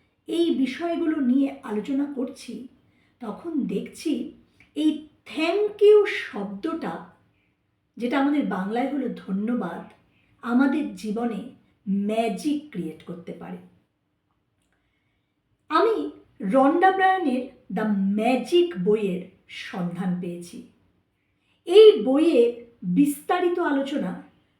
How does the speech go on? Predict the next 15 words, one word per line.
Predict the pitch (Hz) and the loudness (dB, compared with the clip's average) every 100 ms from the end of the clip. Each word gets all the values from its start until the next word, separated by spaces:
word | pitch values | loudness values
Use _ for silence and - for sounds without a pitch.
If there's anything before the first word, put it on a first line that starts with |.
| - | -8
আমি | 226 254 | -2 0
তোমাদের | 226 214 247 | -2 -4 -4
সঙ্গে | 277 - 254 202 175 - _ - | -6 -6 -6 -4 -8 -14 _ -12
আর | 277 | -10
কিছুদিনের | - - 311 320 302 | -6 -6 -4 -6 -6
মধ্যে | 294 - 294 | -6 -6 -6
আনব, | 180 170 165 202 - - _ - - | -8 -8 -8 -8 -10 -16 _ -20 2
কিন্তু | 403 427 - | 4 4 2
এই | - 330 392 392 | -4 2 6 6
বইটার | 196 180 269 311 349 359 392 370 - | 2 -2 2 4 2 2 0 -2 -6
থেকে | 370 - 202 294 | -10 -6 -6 -6
বেশ | 196 - 339 415 - - - | -10 -4 4 4 4 0 -6
কিছু | 370 339 | -6 -4
জিনিস | 226 247 233 214 - - _ _ | -4 0 0 -2 -12 -20 _ _
আজকে | 240 247 - 285 226 | -10 -10 -8 -4 -4